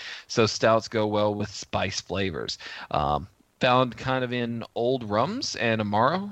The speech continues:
That, that matches up well. You can mix it with rye whiskey, bourbon whiskey, aged rum,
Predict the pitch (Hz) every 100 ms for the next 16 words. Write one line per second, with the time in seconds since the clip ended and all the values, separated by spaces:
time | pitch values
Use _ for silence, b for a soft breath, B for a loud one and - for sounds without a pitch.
0 | 196 120 117 117 117 110 113 120 113 113
1 | 127 120 120 117 123 127 123 104 95 104
2 | 110 127 123 - 127 113 101 110 127 139
3 | 131 - 123 120 117 B B - 120 110
4 | - 107 110 113 107